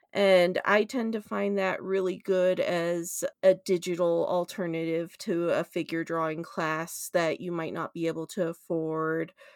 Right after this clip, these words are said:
or be able to go to in person. I also tend to do a lot of self-study and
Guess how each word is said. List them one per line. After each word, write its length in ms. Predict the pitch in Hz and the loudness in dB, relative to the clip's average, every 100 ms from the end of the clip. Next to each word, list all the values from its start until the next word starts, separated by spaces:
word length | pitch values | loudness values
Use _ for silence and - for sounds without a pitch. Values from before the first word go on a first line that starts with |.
| - - | -20 -16
or 580 | - 175 165 160 160 165 - | -2 2 4 4 2 0 -4
be 220 | 170 165 | 0 0
able 220 | 165 151 | 0 -4
to 100 | 143 | -4
go 240 | 170 151 | -2 -2
to 400 | 160 - 160 143 - | -4 -6 -2 -2 -2
in 220 | 160 156 | -6 -8
person. 640 | - 170 147 - - - 208 _ 254 - | -10 -10 -8 -6 -6 -8 -12 _ -12 -8
I 200 | - 196 | 0 2
also 420 | - 202 202 240 214 | 4 2 2 -4 -4
tend 480 | - 214 208 214 208 - | -4 -2 -2 -2 -4 -6
to 520 | 233 214 202 196 190 - | -4 -2 0 0 0 -4
do 180 | 214 208 | 0 0
a 0 | |
lot 280 | 190 190 190 | 2 2 2
of 120 | 196 | -2
self-study 1000 | - 202 - - - 185 185 185 180 180 | -2 -4 -4 -8 2 2 2 -2 -2 -2
and 800 | - 175 175 175 175 175 175 170 | -2 0 0 0 0 0 -2 -4